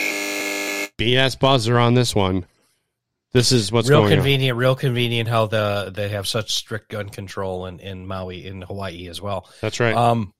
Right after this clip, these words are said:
Speaker 2: you know, you know, and another thing that's really interesting is real funny. Obama and, uh,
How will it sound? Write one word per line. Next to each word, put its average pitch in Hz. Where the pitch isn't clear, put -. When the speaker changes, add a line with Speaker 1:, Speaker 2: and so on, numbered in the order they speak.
Speaker 2:
you 107
know, 104
you 117
know, 113
and 110
another 123
thing 107
that's 101
really 104
interesting 104
is 101
real 156
funny. 143
Obama 107
and, 92
uh, 95